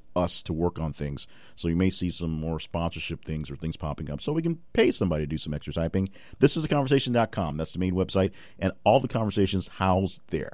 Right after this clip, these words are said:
Of course, the podcast housed there as well, and the big deal is the fact that we have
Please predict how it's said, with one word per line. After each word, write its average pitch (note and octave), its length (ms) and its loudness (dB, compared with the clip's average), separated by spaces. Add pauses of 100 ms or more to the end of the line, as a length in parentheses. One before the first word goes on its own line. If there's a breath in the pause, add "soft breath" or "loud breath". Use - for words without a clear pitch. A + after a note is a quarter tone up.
(160 soft breath)
Of D2+ 100 -12
course, D2+ 260 -4
the - 100 -12
podcast G#2+ 460 2
housed G2 260 0
there G2+ 180 2
as F#2 180 2
well, B2+ 320 4
and F3 260 6 (300 loud breath)
the A2+ 80 2
big D4+ 440 2
deal F#2 440 2
is C#3+ 280 4
the E3 100 -4
fact E3+ 300 0
that E3 260 0
we F3+ 160 0
have E3+ 400 4